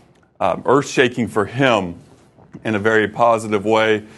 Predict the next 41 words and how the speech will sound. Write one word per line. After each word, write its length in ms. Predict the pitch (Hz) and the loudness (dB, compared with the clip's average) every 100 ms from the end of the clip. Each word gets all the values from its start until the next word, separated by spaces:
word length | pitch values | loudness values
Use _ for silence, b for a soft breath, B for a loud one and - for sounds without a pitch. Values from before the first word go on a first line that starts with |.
| B B - | B B -4
and, 320 | 110 107 104 | 0 0 0
um, 200 | 98 98 | 0 0
in 40 | 104 | -2
a 40 | |
very 180 | 107 101 | 0 0
positive 380 | 123 110 107 101 | 2 2 2 0
way 140 | 101 | 0
for 120 | 104 | 0
the 60 | 101 | 0
lives 260 | 101 101 | 2 0
of 80 | 101 | -2
other 180 | 95 98 | -2 -2
people 380 | 95 107 98 92 | -2 -4 -4 -4
as 260 | 98 90 | -4 -4
well. 400 | 98 101 98 92 - B B B B - | -2 0 2 0 -10 B B B B -6
And 160 | 110 104 | -4 0
so 300 | 139 127 120 | 4 4 4
we're 280 | 117 120 123 | 0 0 2
gonna 160 | 123 | 0
get 180 | 117 139 | 2 2
into 180 | 143 131 | 2 2
that 180 | 127 104 | 0 0
this 200 | 110 127 | -4 -2
morning. 280 | 131 127 | 0 0
Let's 140 | 120 120 | -2 0
go 120 | 143 | 0
ahead 120 | 131 | 2
and 80 | 117 | 0
go 80 | 117 | 0
to 80 | 110 | 0
Lord 220 | 113 110 | 0 0
in 100 | 104 | -2
prayer, 460 | 127 123 123 120 - B B B - | 0 2 2 0 -4 B B B -8
and 240 | 110 107 | -4 0
then 160 | 107 107 | 0 0
we'll 140 | 104 | 0
read 240 | 101 107 | 0 -2
the 80 | 101 | -4
text 640 | 98 110 101 90 - - - | -2 2 2 -2 -8 -12 -8
and, 320 | 95 92 92 | -6 -6 -6
um, 380 | 90 90 90 92 | -6 -6 -10 -14